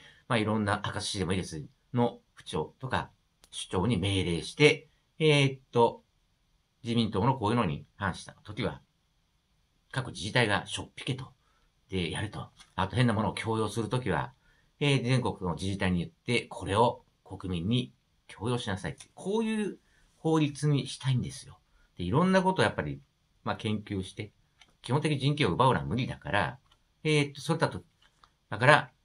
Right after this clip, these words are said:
地方自治法九十四条を消滅させましょう。消滅させることだって憲法をいじることだから、こうやって国民の投票が必要になるはずなんですよ、過半数が。だけど、そういうのをうまくごまかしてっていうふうに今やろうとしてるのが、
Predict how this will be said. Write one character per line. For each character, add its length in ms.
地 140
方 60
自 180
治 60
法 220
九 160
十 120
四 140
条 140
を 160
消 200
滅 180
さ 140
せ 80
ま 80
し 80
ょ 60
う。 20
消 180
滅 140
さ 120
せ 80
る 80
こ 80
と 80
だ 100
っ 80
て 180
憲 200
法 80
を 60
い 40
じ 80
る 80
こ 80
と 60
だ 140
か 80
ら、 180
こ 120
う 20
や 60
っ 20
て 80
国 320
民 240
の 260
投 200
票 120
が 80
必 160
要 60
に 60
な 100
る 40
は 60
ず 40
な 60
ん 20
で 40
す 40
よ、 40
過 120
半 180
数 100
が。 200
だ 120
け 80
ど、 80
そ 180
う 60
い 20
う 20
の 140
を 100
う 40
ま 140
く 100
ご 100
ま 120
か 100
し 140
て 100
っ 40
て 80
い 60
う 20
ふ 40
う 20
に 160
今 180
や 140
ろ 80
う 40
と 180
し 100
て 80
る 60
の 80
が、 180